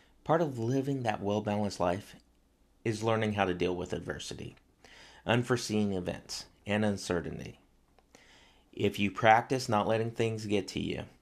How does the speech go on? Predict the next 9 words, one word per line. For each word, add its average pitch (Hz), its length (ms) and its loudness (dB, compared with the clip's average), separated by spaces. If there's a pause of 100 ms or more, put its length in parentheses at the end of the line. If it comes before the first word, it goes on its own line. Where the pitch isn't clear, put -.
(480)
you 101 180 0
will 92 120 2
not 92 220 6
only 101 260 0
learn 92 440 0 (160)
to 95 100 -6
live 90 200 2
a 87 60 0
well-balanced 90 760 0